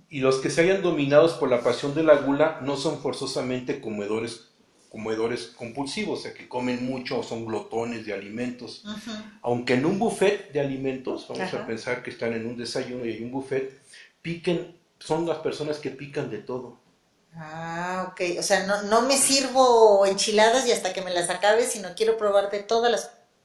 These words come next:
Speaker 2: cosas que hay ahí.
Speaker 1: Porque no se quieren perder ningún sabor.
Speaker 2: Ah, interesante.
Speaker 1: Son también consumidores compulsivos de experiencias.
Speaker 2: Mm, ujú.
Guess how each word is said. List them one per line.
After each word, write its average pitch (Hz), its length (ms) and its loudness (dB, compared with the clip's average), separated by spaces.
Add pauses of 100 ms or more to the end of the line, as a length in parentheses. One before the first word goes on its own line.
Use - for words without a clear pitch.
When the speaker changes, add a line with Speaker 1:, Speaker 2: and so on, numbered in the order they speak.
(120)
Speaker 2:
cosas 214 320 -4
que 214 100 -2
hay 208 80 0
ahí. 202 280 -6 (140)
Speaker 1:
Porque 135 240 0
no 123 100 0
se 139 160 -4
quieren 127 240 -2
perder 110 280 2
ningún 107 280 -6
sabor. 104 360 -8 (440)
Speaker 2:
Ah, 143 520 -10
interesante. 165 880 -8 (200)
Speaker 1:
Son 139 240 -4
también 151 360 2
consumidores 127 680 -4
compulsivos 127 800 -6
de 117 60 -2
experiencias. 123 1120 -4 (540)
Speaker 2:
Mm, 156 640 -16 (120)
ujú. 196 540 -14